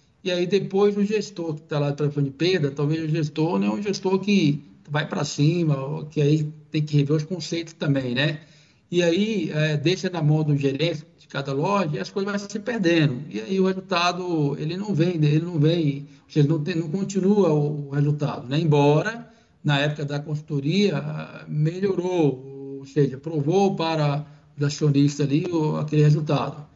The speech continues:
Tem que ter continuidade. Quando nós contratamos também, eu falo que eu contratei um consultor, que era da, da pessoal do Falcone,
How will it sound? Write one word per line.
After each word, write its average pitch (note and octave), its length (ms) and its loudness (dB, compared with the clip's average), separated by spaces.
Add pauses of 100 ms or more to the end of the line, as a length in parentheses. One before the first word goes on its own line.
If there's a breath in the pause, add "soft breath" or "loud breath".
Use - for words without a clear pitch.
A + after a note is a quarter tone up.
Tem G#3 120 -6
que G3+ 60 -10
ter A3+ 100 -6
continuidade. G#3 560 0 (100)
Quando G#3+ 580 0 (120)
nós F#3+ 240 2
contratamos A#3+ 640 -2
também, D#3 680 -2
eu C#3+ 140 4
falo F#3 420 2
que F3+ 260 0
eu G3 160 4
contratei G#3+ 460 0
um F#3 80 0
consultor, D#3+ 560 0 (640)
que - 160 -4
era C#3+ 140 4
da, C#3 180 4
da D3 460 -4 (100)
pessoal C#3+ 320 2
do C#3 80 0
Falcone, D3 800 -2